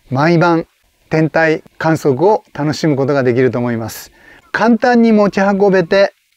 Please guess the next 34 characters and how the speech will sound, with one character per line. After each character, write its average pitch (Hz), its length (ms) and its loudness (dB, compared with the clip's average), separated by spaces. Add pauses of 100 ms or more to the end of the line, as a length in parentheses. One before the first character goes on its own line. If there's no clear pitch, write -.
(260)
簡 208 260 0
単 208 200 0
に 196 120 2
設 185 180 0 (180)
置 180 40 -2
し - 80 -8
て、 185 300 -2 (280)
そ - 160 -4
し 233 60 -4
て 240 120 2
簡 220 300 0
単 214 300 2
に 220 240 0 (160)
自 127 180 0
動 175 220 4
導 165 260 2
入、 135 280 -2
自 135 180 0
動 185 200 4
追 180 280 0
尾 147 100 2
を 139 80 2
や 127 140 -4
っ - 20 -16
て 147 180 -2
く 156 120 -2
れ 208 120 2
る 247 120 2
の 202 120 2
は 220 200 2
や 151 140 0
は 151 80 0
り 127 80 -2
ね、 147 200 -4